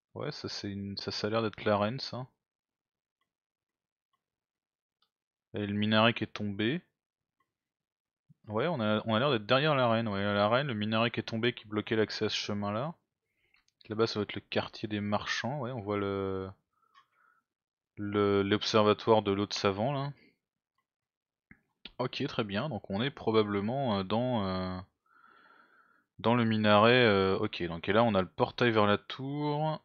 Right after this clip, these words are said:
La sphère est cassée, on peut examiner la lampe. Vous enlevez l'armature protectrice et découvrez un grand module légèrement incandescent. Il remod-, il ressemble au module d'énergie, mais en plus grand. Et on peut le prendre maintenant.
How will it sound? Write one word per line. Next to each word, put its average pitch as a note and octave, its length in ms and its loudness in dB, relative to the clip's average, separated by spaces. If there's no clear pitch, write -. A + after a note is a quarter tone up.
La G2 180 -4
sphère - 300 -4
est F#2+ 80 -4
cassée, - 480 -4
on B2+ 80 -4
peut F#2+ 140 -6
examiner C3+ 320 -6
la G2 100 -2
lampe. F2+ 300 -8
Vous A2 100 0
enlevez D#3 160 4
l'armature C3+ 400 2
protectrice - 560 -2
et G#2 40 -10
découvrez A2 300 -4
un G#2 80 2
grand G#2 160 0
module A2+ 240 0
légèrement G#2 340 2
incandescent. F#2+ 480 -4
Il E2+ 60 -8
remod-, A2 320 -6
il G#2+ 160 -4
ressemble A#2+ 320 -2
au G#2 60 0
module A2+ 260 -4
d'énergie, G#2+ 540 -2
mais G2+ 100 -6
en A#2+ 80 -6
plus - 240 -10
grand. F2 400 -10
Et G2 60 -10
on A2+ 80 -8
peut C3 120 -2
le A2 60 -2
prendre F#2+ 380 -2
maintenant. F2+ 420 -10